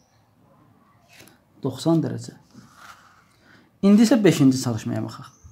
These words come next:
A B C üç bucağını verib. Y D C iyirmi dərəcədir. Y D C. Bax, bura iyirmi dərəcədir.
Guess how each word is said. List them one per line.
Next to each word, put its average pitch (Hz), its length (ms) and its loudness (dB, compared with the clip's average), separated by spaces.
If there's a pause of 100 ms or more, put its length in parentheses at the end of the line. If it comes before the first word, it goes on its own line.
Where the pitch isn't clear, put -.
(1500)
A 214 220 8
B 226 180 6
C 262 160 4
üç - 160 -6
bucağını 180 360 2
verib. 120 240 0 (2750)
Y 196 280 6
D 214 160 6
C 269 100 2
iyirmi 160 320 6
dərəcədir. 110 440 -2
Y 127 460 4 (140)
D 139 280 4
C. 107 220 -6 (3000)
Bax, 135 160 -4
bura 156 240 2
iyirmi 139 360 2
dərəcədir. 101 500 -8